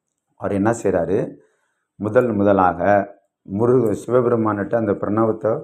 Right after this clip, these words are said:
விளக்க கொடுத்துட்டு இவர் தனிமையில வந்து பழனியில வந்து நிக்கிறாரு. அதை வந்து பல ஞான பழத்துக்கு கோச்சிட்டு போனதா இது ஒரு வரலாறு சைடுல சொல்லுவாங்க. அப்ப பழனியில வந்து முருகர் நிக்கும் பொழுது அந்த பஞ்சவர்ண குகை,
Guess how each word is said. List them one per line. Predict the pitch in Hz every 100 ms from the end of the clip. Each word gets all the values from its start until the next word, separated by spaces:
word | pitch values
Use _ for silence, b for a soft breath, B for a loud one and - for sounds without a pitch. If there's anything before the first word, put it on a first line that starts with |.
| 127
விளக்க | 160 165 123 110
கொடுத்துட்டு | 95 92 85
இவர் | 139 110 95
தனிமையில | 101 104 107 98
வந்து | 85 87 90 135 - b b b b _
பழனியில | 110 107 110 104 90
வந்து | 95
நிக்கிறாரு. | 104 - - 87 76 - _ _ _
அதை | 101 104
வந்து | 104 110 -
பல | 107 107 107
ஞான | 101 104 113
பழத்துக்கு | 113 104 - 95 -
கோச்சிட்டு | 101 101 92
போனதா | 92 90 98 143
இது | 113 110
ஒரு | 104
வரலாறு | 98 101 107
சைடுல | 95 95 95
சொல்லுவாங்க. | - 82 85 78 76 _ _ _ _ _
அப்ப | 101 -
பழனியில | - 101 117 131 127 110
வந்து | 107 110
முருகர் | 107 110 117
நிக்கும் | 98 95 - 110
பொழுது | 90 85 76 92 101 101
அந்த | 92 98 110 110 135 -
பஞ்சவர்ண | - 160 123 113 131 113 107 113 117
குகை, | 92 107